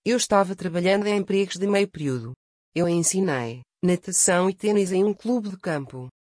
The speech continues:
Eu vendia coisas, enciclopédias. Fiz telemarketing, vendendo assinaturas de jornais.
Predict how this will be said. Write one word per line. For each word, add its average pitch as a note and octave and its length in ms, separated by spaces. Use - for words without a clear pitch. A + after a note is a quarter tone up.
Eu D#3+ 140
vendia E3+ 380
coisas, C#3 760
enciclopédias. D3+ 1120
Fiz B3 380
telemarketing, E3+ 800
vendendo F#3 520
assinaturas G#3 640
de D#3+ 100
jornais. D#3 680